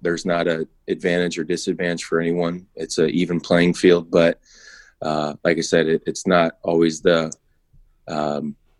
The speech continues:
best feeling when you're sitting here trying to, you know, find, try to see where this dirty white ball is going. And,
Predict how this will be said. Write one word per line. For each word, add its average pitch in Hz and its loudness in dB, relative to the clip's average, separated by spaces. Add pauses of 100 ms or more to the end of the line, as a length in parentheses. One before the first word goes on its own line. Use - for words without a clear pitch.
best 107 2
feeling 98 6
when 90 4
you're 85 0
sitting 95 2
here 85 0
trying 87 0
to, 82 -2 (100)
you 95 -8
know, 82 -4
find, 87 -2 (440)
try 101 2
to 90 -2
see 104 -2
where 92 0
this 90 -6 (200)
dirty 104 0
white 98 0
ball 95 -2
is 90 -8
going. 92 -4
And, 87 -8